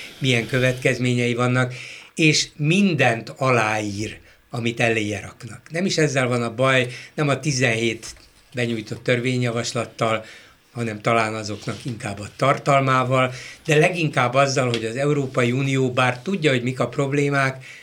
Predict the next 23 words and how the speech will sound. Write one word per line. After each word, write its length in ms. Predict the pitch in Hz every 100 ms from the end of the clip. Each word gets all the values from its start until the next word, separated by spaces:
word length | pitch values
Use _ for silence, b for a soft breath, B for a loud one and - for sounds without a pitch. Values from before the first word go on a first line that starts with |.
| B B
nem 240 | 135 160 170
tudja, 400 | 160 131 117 107
hogy 200 | - -
hogyan 440 | 139 120 110 107
lehet 340 | 113 110 107
ezeket 440 | 123 117 110 120 104 B B B B
ténylegesen, 880 | 165 180 170 123 110 107 - 113 104 -
tartalmilag 800 | 151 151 - 120 110 107 101 98 B B B
és 220 | 127 101
döntő 440 | 139 143 143 120
módon 360 | 107 107 107 104
orvosolni. 680 | 113 101 95 - - 101 -
Hogy 180 | 156 151
lehet 280 | 127 117 -
kijavítani 720 | 151 131 110 104 120 107 107
őket. 300 | 101 110 98 B B B B B
Lebontották 800 | - 156 156 127 127 113 110 101
a 60 | 123
jogállamot, 720 | 175 196 151 131 113 107 104
lebontották 800 | 156 175 143 117 123 120 113 -
a 60 | 120
demokratikus 640 | 127 120 123 107 - -
intézményeket, 920 | 196 196 170 156 147 143 135 143